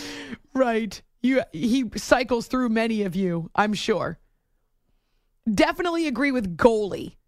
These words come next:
Now, I can't decide if I think goalie in hockey between the pipes. Man, I'm telling you what, you get a whole lot of help from the crossbar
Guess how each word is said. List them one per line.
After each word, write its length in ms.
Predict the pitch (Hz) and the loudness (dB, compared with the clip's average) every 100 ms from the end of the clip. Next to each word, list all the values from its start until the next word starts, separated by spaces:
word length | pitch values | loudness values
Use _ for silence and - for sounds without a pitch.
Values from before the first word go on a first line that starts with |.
| _ | _
Now, 140 | 220 247 | 0 0
I 80 | |
can't 260 | 254 330 311 | 0 -2 -2
decide 300 | 302 311 277 | 0 2 2
if 60 | 254 | 0
I 100 | 240 | 0
think 240 | 233 196 | -2 2
goalie 500 | 247 247 277 269 269 | 2 2 -2 -2 -2
in 440 | 220 233 220 208 185 _ | 0 0 0 -2 -4 _
hockey 540 | - 269 302 - 359 359 | -2 0 0 -2 -2 -2
between 320 | 302 320 302 | -6 -6 -6
the 80 | 294 | 0
pipes. 560 | 311 320 359 - - - - - | 0 0 -4 -10 -10 -10 -10 -4
Man, 180 | 233 277 | 0 2
I'm 100 | 269 | 2
telling 260 | 269 277 262 | 2 0 0
you 100 | 233 | 0
what, 240 | 277 262 | 0 -2
you 160 | 226 214 | -2 2
get 360 | 262 240 - _ _ - | 2 2 -2 _ _ 0
a 60 | |
whole 160 | 202 269 | 2 4
lot 160 | 269 226 | 2 2
of 80 | |
help 260 | 226 226 - | 2 0 0
from 440 | 233 214 208 190 - - | 0 2 -2 -4 -8 -8
the 80 | |
crossbar 760 | 196 254 240 - 247 240 240 262 | 0 2 2 0 2 2 0 -2